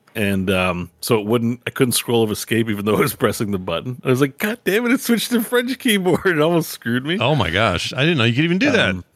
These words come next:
Speaker 1: yeah. But
Speaker 2: All right.
Speaker 1: no, just set it, set the playback speed to zero point two five. It's the audio, not the actual clip.
Speaker 2: Yeah,
Speaker 1: I
Speaker 2: where do
Speaker 1: mean,
Speaker 2: you do
Speaker 1: make it
Speaker 2: the,
Speaker 1: just
Speaker 2: uh,
Speaker 1: in the gear,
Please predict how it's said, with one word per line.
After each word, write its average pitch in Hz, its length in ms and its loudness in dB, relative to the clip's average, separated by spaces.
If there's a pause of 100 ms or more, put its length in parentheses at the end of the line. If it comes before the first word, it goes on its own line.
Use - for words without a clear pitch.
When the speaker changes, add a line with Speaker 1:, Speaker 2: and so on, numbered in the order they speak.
(720)
Speaker 1:
yeah. 95 360 0 (180)
But - 100 -6
Speaker 2:
All 170 60 4
right. 147 100 4
Speaker 1:
no, 143 120 4
just 151 200 -4
set 170 160 2
it, 170 320 0
set 175 180 0
the 175 80 -2
playback 151 440 0
speed 131 300 0
to 117 80 0
zero 110 260 2
point 107 300 -2
two 104 120 -6
five. 98 240 -2
It's 113 140 0
the 135 200 2
audio, 110 380 2
not 110 260 2
the 113 100 2
actual 92 340 -2
clip. 90 340 -8
Speaker 2:
Yeah, 139 120 -2
Speaker 1:
I - 20 0
Speaker 2:
where 147 220 0
do - 20 -2
Speaker 1:
mean, 190 80 -2
Speaker 2:
you 185 60 2
do 165 200 -2
Speaker 1:
make 165 40 2
it 160 80 -2
Speaker 2:
the, 143 400 0
Speaker 1:
just 117 40 -14
Speaker 2:
uh, 117 680 -8
Speaker 1:
in 123 60 2
the 123 80 4
gear, 110 500 2